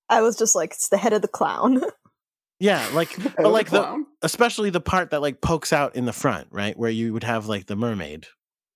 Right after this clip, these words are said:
Speaker 3: That's the prow.
Speaker 2: It's, okay, so they're on the prow of the ship, and it's just bopping around in space.
Speaker 3: The part that would have the mermaid.
Speaker 2: I, you, you knew what I meant,
Speaker 3: I
Speaker 2: so
Speaker 3: knew exactly what you meant. The,
Speaker 2: It
Speaker 3: the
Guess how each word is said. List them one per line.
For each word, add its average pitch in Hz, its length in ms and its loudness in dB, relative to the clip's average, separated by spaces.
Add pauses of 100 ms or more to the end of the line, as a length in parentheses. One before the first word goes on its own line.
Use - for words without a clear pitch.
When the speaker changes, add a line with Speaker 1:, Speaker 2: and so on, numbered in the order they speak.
Speaker 3:
That's 139 340 -4
the 123 240 -4
prow. 202 480 -8 (480)
Speaker 2:
It's, - 260 -12 (140)
okay, 123 220 -2
so - 180 0
they're 185 180 2
on 185 220 0
the 170 80 -4
prow 160 320 0
of 123 60 -4
the 113 60 -8
ship, 98 240 -8
and 117 120 -4
it's 113 160 -8
just 127 180 -4 (600)
bopping 139 340 0
around 113 460 -2
in 104 160 -8
space. 87 560 -4 (160)
Speaker 3:
The 139 140 -6
part 165 400 -8
that 185 120 -4
would 185 140 -6
have 131 400 -8
the 127 100 -6
mermaid. 403 580 -6 (300)
Speaker 2:
I, 85 100 -10 (240)
you, 107 160 -8 (180)
you 90 160 -6
knew 120 180 0
what 104 120 -4
I 82 120 -8
meant, 85 500 -12
Speaker 3:
I 156 80 -2
Speaker 2:
so 80 220 -10
Speaker 3:
knew 143 160 0
exactly 147 360 -4
what - 120 -6
you - 80 -12
meant. - 220 -12
The, 165 120 -4
Speaker 2:
It - 160 -12 (340)
Speaker 3:
the 160 240 -8